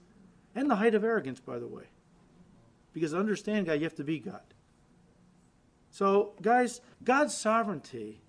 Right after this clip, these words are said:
is not something that is some theological concept that only pastors and theologians deal with. It's where we live, guys. Every time God doesn't, we just buried a young guy or had a memorial service.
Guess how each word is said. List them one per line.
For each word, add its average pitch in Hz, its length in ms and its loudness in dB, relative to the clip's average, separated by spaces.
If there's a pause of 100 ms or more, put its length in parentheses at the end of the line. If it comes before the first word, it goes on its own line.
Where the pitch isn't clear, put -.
(320)
is 175 160 -4
not 254 240 0
something 220 520 0
that 165 360 0 (300)
is 170 160 -2
some 202 160 2
theological 202 580 6
concept 196 460 0
that 160 80 -6
only 180 200 0
pastors 190 480 -2
and 165 140 -6
theologians 185 480 0
deal 127 200 -4
with. 101 240 -14 (680)
It's 202 180 6
where 190 240 6
we 175 200 2
live, 156 600 2 (180)
guys. 123 520 -10 (1000)
Every 247 360 8
time 240 520 2
God 214 380 8
doesn't, 214 480 2 (260)
we 214 140 4
just 185 260 0
buried 247 300 8
a 226 40 2
young 202 240 4
guy 185 180 6
or 165 220 4 (140)
had 240 140 4
a 240 60 8
memorial 240 320 6
service. 151 560 0